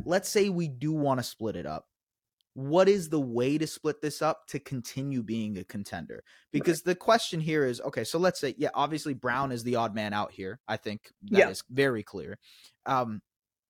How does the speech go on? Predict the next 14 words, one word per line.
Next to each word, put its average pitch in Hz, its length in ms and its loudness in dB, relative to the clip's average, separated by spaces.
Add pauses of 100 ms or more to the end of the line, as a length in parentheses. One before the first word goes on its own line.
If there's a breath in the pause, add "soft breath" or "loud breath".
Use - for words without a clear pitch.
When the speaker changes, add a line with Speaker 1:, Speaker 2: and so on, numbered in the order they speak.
(200)
Speaker 1:
let's 160 240 4
say 165 100 6
they 147 120 4
say, 143 180 2
"Okay, 127 200 0
we 107 100 -2
wanna 120 220 -2
trade 107 240 -2
Jaylen 92 240 -6
Brown." 80 200 -12 (480 soft breath)
Where? 131 340 0 (440)
To 147 80 8
what? 113 240 2 (260)
Does, 135 360 2